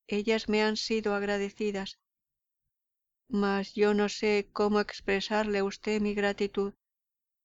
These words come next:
Permítame que le ofrezca este trabajo en recompensa de las molestias que se ha tomado usted por mí".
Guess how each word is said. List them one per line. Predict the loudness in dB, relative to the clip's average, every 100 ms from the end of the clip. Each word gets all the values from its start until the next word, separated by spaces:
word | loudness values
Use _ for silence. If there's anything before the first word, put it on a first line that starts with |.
| _ _ _ _ _ _ _ _ _ _ _ _ _ _
Permítame | -2 2 2 2 2 2 0
que | 0
le | 0
ofrezca | -2 -2 -4 -4 -6 -6
este | -4 -4 -4
trabajo | -2 -4 -6 -6 -8 _ _ _ _ _
en | -2 2
recompensa | 2 4 2 4 0 0 -2
de | 0
las | 0 0
molestias | 0 0 0 -2 -4 -4
que | -4 -6
se | -2
ha | -4
tomado | -2 -2 0 0 -4
usted | -4 -4 -4
por | -2 -2
mí". | -2 -4